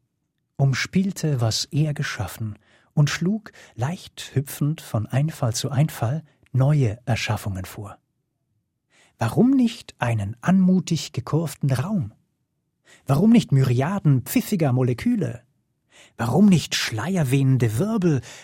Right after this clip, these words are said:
Gase oder Materie, schwebend, fliegend, rotierend?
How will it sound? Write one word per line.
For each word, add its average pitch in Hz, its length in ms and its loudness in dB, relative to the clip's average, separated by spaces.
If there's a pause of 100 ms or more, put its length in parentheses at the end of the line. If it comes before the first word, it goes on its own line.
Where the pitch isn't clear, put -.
Gase 147 640 -2 (440)
oder 190 380 4
Materie, 156 880 0 (120)
schwebend, 160 720 0
fliegend, 220 720 0 (220)
rotierend? 156 960 0